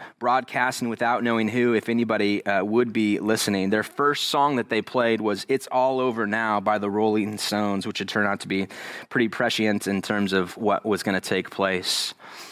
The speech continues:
The man who started it all named the boat Radio Caroline and, and the station Radio Caroline,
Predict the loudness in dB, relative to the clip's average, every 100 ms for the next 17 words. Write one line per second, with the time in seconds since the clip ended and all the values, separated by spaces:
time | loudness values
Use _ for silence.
0 | -6 0 2 2 0 0 0 2 2 2
1 | 0 0 0 0 0 -4 2 2 2 2
2 | 2 4 2 0 0 2 2 2 2 0
3 | 0 0 2 2 2 2 4 2 0 0
4 | 2 2 2 0 2 0 0 -4